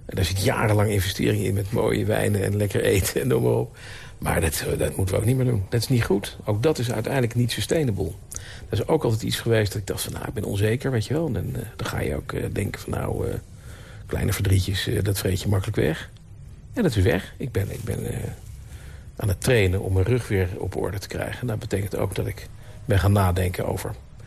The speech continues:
wat moet ik, wat stop ik eigenlijk allemaal in mijn mond? En moet dat nou wel? Dat moet helemaal niet, meneer Van Werven. Dat doen we niet meer.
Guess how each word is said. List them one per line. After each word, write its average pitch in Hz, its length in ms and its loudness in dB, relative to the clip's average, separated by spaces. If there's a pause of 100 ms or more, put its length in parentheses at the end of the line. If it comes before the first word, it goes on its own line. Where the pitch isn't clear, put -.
(400)
wat 90 160 2
moet 98 120 6
ik, 98 140 4
wat 98 240 2
stop 120 280 2
ik 113 60 -2
eigenlijk 113 300 2
allemaal 107 160 4
in 104 120 4
mijn 123 120 4
mond? 175 280 -2
En 107 280 0
moet 117 180 4
dat 175 140 2
nou 180 180 4
wel? 165 260 2 (760)
Dat 90 180 2
moet 110 120 6
helemaal 160 220 4
niet, 180 140 4
meneer 165 200 4
Van 143 100 0
Werven. 127 260 0
Dat 92 200 2
doen 123 180 2
we 180 60 4
niet 196 140 2
meer. 120 280 0